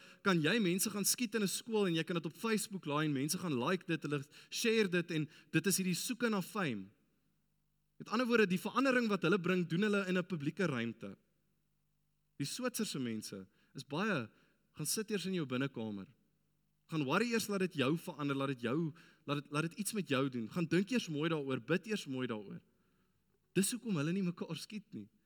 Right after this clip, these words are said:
Maar die Amerikaners hardloop dadelik in 'n public space in en dink, "Jesus, maar wat kan mense nou van my sien? Wat kan mense nou sien kan ek doen?"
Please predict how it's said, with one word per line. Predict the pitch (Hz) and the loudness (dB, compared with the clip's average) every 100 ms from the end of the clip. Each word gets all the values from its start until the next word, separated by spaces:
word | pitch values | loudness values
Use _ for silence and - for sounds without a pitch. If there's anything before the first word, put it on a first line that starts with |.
| _ _ _ | _ _ _
Maar | - | 0
die | 196 226 | 2 4
Amerikaners | 226 214 - 254 285 262 190 - - | 6 4 2 -4 0 0 0 -4 -8
hardloop | - 208 240 247 156 | -2 0 0 -2 0
dadelik | 175 262 254 | 2 2 2
in | 233 | 0
'n | - | -2
public | 226 220 220 | -4 -2 -4
space | - 220 214 | -2 0 0
in | 220 | 0
en | 196 | 0
dink, | 185 - - - | 0 -4 -14 -4
"Jesus, | 190 | -2
maar | 202 175 | -2 0
wat | 147 196 | -2 0
kan | 262 | 2
mense | 180 147 175 202 | 4 4 2 0
nou | 175 | -2
van | - 147 | -2 -2
my | 127 | -2
sien? | - 113 98 - _ _ _ _ _ _ _ _ - | -2 -4 -10 -16 _ _ _ _ _ _ _ _ -6
Wat | 175 | -4
kan | 254 220 | 0 0
mense | 139 147 202 214 | 2 2 2 0
nou | 196 | 0
sien | 165 - 160 | 0 -2 -2
kan | 147 147 | -2 -4
ek | 143 147 139 | -2 -6 -6
doen?" | 120 104 90 | -8 -8 -10